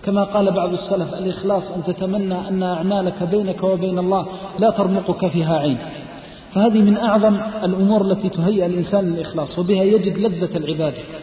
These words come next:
فالإنسان المخلص إذا طال عليه القيام تلذذ بطول القيام، والإنسان المخلص إذا طالت قراءته تمنى أن لسانه لم ينقطع من تلاوة كتاب الله جل وعلا. الإخلاص هو الذي يقوي العزائم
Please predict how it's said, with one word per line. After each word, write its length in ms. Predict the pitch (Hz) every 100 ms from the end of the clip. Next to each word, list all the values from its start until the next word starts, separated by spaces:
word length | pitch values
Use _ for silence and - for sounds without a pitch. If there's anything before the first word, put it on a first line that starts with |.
| - - - -
فالإنسان 520 | 214 220 214 254 240
المخلص 440 | 202 202 - 190 - - - - - -
إذا 220 | 190 214
طال 320 | 208 247 226
عليه 400 | 214 214 220 190
القيام 440 | 180 - 208 220 214 214 - - -
تلذذ 540 | 208 226 185 185 160
بطول 280 | 175 185 165
القيام، 360 | - 156 147 - - - - - - - - -
والإنسان 560 | 175 190 208 233 247 214
المخلص 680 | 214 226 196 180 - - - - - -
إذا 220 | 202 208
طالت 380 | 208 247 226 208 -
قراءته 480 | 202 233 220 202 185 -
تمنى 480 | 190 240 220 202 226
أن 200 | 220 208
لسانه 580 | 196 190 226 214 185 190
لم 160 | 196
ينقطع 500 | 196 202 - 240 220
من 180 | 160 180
تلاوة 380 | - 180 170 165 160
كتاب 280 | 165 170 156
الله 280 | 156 147 135 135
جل 180 | 131 131
وعلا. 240 | 127 117 - - - - - 226
الإخلاص 580 | 240 - 233 240 226
هو 120 | 214 226
الذي 220 | 196 202
يقوي 420 | 190 - 226 190
العزائم 540 | 185 165 196 202 156